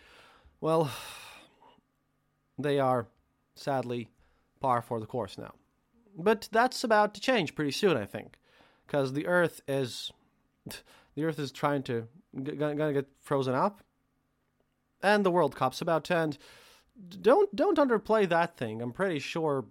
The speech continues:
a lot of people on the front lines are watching that as well. World Cup is the thing that, well, everywhere in the world except the United States, apparently,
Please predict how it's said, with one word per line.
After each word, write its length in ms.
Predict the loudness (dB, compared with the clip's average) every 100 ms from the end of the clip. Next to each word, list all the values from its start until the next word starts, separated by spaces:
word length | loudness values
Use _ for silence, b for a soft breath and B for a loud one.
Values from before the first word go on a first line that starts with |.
| -4
a 40 |
lot 160 | -2 -2
of 60 |
people 200 | -4 -8
on 60 | -8
the 60 | -4
front 220 | -4 -2
lines 200 | -2 -2
are 60 |
watching 340 | -4 -4 -6 -6
that 160 | -4
as 100 | -6
well. 320 | -6 -6 -6 -10 b b b b -4
World 280 | -2 -2
Cup 400 | 2 4 4 0 -4
is 420 | 0 -2 -4 -14 _
the 60 | -10
thing 380 | 0 2 2 0
that, 320 | 0 -2 -6 -16 -6
well, 360 | -4 -4 -6 _ _ _ _ _ -20 -10 2
everywhere 460 | 4 4 6 6
in 80 | 6
the 60 | 2
world 360 | 6 6 6
except 340 | 2 2 2 2
the 80 |
United 300 | 2 2 0
States, 480 | 0 6 6 4 -2
apparently, 600 | -4 0 0 0 -4 -4